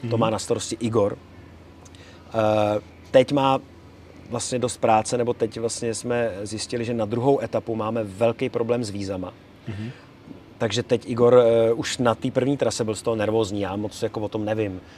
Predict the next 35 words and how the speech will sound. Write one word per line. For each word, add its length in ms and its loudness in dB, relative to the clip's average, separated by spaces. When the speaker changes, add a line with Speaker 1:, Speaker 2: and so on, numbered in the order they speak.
Speaker 1:
protože 340 -4
doteďka 440 -6
jsme 160 -6
všechny 340 -6
víza 220 -2
dostávali 580 -2
na 100 0
hranicích 680 -4
a 80 2
vlastně 240 -2
až 120 -10
na 100 -2
hranicích 440 -6
jsme 120 -4
bojovali 420 0
o 100 -6
to, 140 0
aby 160 0
nám 180 -4
dali 200 -4
vízum 300 -2
nebo 220 -4
zaplatili 500 -4
ty 140 -6
víza 280 -2
nebo 200 -6
tohle. 400 -2
A 80 -12
tam 140 -4
jsou 140 -4
strašný 400 -2
starost, 880 -2
jako, 200 -2
hranice 460 0
je 160 2